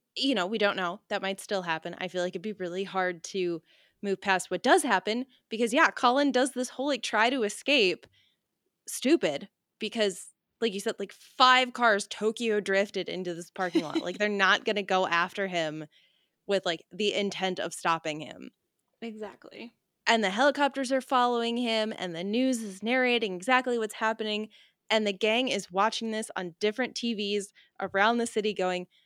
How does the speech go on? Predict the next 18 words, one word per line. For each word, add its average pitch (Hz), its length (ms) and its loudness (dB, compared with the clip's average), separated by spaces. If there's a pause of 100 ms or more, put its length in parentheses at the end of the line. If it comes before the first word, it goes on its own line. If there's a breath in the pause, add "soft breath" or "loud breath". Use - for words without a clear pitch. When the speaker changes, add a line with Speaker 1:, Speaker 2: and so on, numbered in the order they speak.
(100)
Speaker 1:
"Hey, 381 200 2
is 392 140 4
that - 340 2
Colin's 403 520 4
van?" 311 480 2 (1160)
Speaker 2:
"I 240 120 -8
think 480 400 -8
that's - 440 -12 (680)
Colin's 294 500 -4
van. 247 560 -2
Hey, 415 300 -2
doesn't 403 340 -2
Colin 277 420 -2
drive 285 220 -2
a 214 80 -2
van 226 400 -8
like 277 300 -10
that?" 302 340 -8